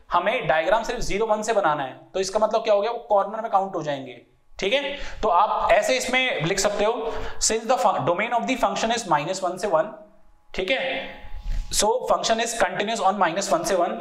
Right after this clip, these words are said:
hence it is also continuous in zero to one, because zero से one is the subset of zero, zero one interval is the subset of minus one one वाले इंटरवल के।"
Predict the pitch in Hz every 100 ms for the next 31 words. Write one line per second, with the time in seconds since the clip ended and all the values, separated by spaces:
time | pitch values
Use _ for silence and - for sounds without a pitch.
0 | - - 185 220 220 220 180 170 190 247
1 | 226 202 220 220 202 165 160 143 139 123
2 | - - - - 131 - 233 277 285 -
3 | - - 135 151 208 233 233 208 233 247
4 | 185 180 220 196 170 226 226 226 277 -
5 | - - - - - - - 160 208 196
6 | 156 190 233 226 226 226 233 226 226 208
7 | - 214 240 185 160 185 185 165 160 151
8 | 143 131 131 117 113